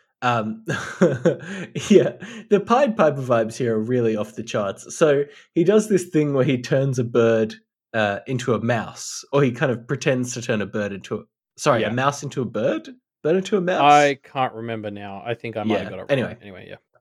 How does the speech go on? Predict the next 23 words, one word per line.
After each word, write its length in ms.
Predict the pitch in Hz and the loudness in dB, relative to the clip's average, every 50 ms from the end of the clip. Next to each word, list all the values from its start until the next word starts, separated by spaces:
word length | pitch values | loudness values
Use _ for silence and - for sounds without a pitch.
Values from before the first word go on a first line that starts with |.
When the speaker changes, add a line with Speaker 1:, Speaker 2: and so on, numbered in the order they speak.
| _ _ - | _ _ -4
Speaker 1:
Uh, 200 | 131 127 - - | -4 -4 -2 2
he 160 | - 214 214 | 2 2 4
kind 200 | 214 - 202 170 | 4 2 2 2
of 100 | 139 135 | 2 0
is 140 | 127 123 123 | -2 -4 -4
thinking 400 | - 151 143 131 135 120 110 107 | -4 -4 -4 -2 -2 -2 -4 -2
through 220 | - 143 131 123 | 0 2 2 2
it, 100 | 110 - | 2 0
and 80 | 110 113 | -2 -4
he 100 | 110 107 | -4 -4
describes 480 | 113 127 123 - 160 165 170 151 143 | -6 -8 -6 -2 0 0 0 0 -2
how 160 | - 135 113 | -4 -4 -4
it's 160 | 110 104 - - | -4 -6 -8 -8
done. 420 | - 123 131 127 107 95 85 - _ _ - - _ _ | -6 -6 -4 -4 -6 -8 -12 -14 _ _ -20 -20 _ _
Like, 200 | - 117 120 120 | -6 -4 -4 -2
we're 120 | 139 131 120 | -2 -2 -2
seeing 320 | 120 - - 202 196 165 | 0 0 0 0 0 0
how 140 | 127 110 101 | 0 -2 -2
it's 160 | 95 95 - | -4 -8 -4
done, 260 | - 139 143 139 113 | -2 0 0 0 0
but 140 | 107 120 110 - - - | -2 -6 -8 -8 -12 -14
it's 140 | 120 - | -12 -12
still 480 | - - - 190 190 131 101 95 - | -10 0 4 4 4 4 2 0 -4